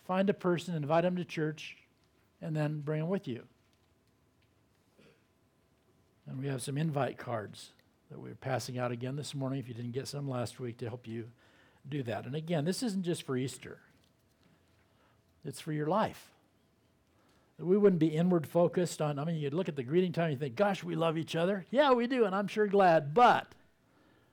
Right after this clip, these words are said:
that's not the end. We take what we have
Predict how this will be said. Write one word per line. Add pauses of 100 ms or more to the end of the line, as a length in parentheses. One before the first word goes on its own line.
(140)
that's
not
the
end. (100)
We
take
what
we
have